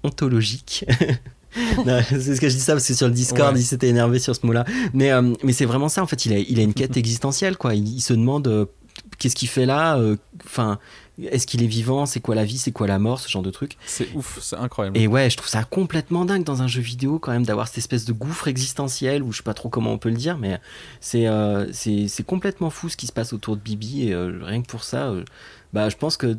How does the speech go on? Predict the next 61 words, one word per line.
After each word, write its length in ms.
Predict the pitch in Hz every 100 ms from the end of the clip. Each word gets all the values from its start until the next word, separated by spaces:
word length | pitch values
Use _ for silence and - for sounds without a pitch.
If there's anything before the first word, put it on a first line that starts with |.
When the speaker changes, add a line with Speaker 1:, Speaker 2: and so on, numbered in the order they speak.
| -
Speaker 1:
de 140 | 113 117
tout, 280 | - 190 180 -
toute 180 | 180 156
la 100 | 131
série, 320 | - 123 180
en 100 | 131
tout 100 | -
cas 100 | 147
de 80 | 127
tous 180 | -
ceux 140 | 127 123
que 80 | 110
j'ai 80 |
fait, 260 | 104 135 151 - -
ça 220 | - 110
doit 100 | 101
être 140 | 131 131
mon 100 | 123
personnage 460 | 104 - 113 120
préféré, 340 | - 101 95 95
quoi. 200 | - - _ _ - -
Puis 120 | - 107
il 60 |
a 40 | 101
un 60 |
look 160 | 107 120
Speaker 2:
Mais 140 | 123
Speaker 1:
incroyable, 300 | 123 123 127
Speaker 2:
c'est, 40 | -
Speaker 1:
quoi. 60 |
Speaker 2:
c'est 60 | 143
vrai 120 | 160
que 60 | -
c'est, 140 | - - -
ouais, 140 | 147
voilà, 180 | 160 165
c'est 140 | 175 151
ça, 120 | 185
c'est 140 | -
une, 180 | 135 123 -
il 200 | 143 131
a 280 | 131 127 120
un 80 | 135
look 240 | 139 147
de 80 | 127
mascotte, 560 | 123 135 - 196 - -
Speaker 1:
Mhm. 80 | 110
Speaker 2:
vraiment, 460 | 113 131 160 123
euh, 300 | 113 113 113 110
vendre, 360 | 127 170 156 -
euh, 200 | 143 127
c'est 260 | - 135
genre 180 | 127 139 127
un 80 |
truc 160 | - 147
pour 140 | -
vendre 200 | 123 151
des 120 | 151 131
jouets 300 | 135 151 165
presque, 380 | - 147 -
Speaker 1:
Mhm, 300 | 113 101 156